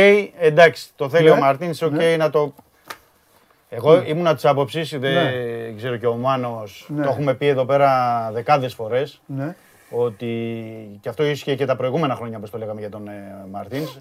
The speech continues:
Speaker 2: Ναι.
Speaker 1: ότι οι προπονητές εισ-, εισηγούνται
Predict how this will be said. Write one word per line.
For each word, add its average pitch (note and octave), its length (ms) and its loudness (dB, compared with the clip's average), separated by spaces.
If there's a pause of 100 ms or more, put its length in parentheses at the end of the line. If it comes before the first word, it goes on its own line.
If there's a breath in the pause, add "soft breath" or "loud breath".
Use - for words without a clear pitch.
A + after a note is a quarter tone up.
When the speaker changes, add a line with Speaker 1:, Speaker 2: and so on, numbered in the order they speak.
Speaker 2:
Ναι. C#3 340 -10
Speaker 1:
ότι A#2 300 -4
οι A#2+ 60 -4
προπονητές A2+ 640 -4
εισ-, C#3 140 -12 (280)
εισηγούνται B2+ 800 -2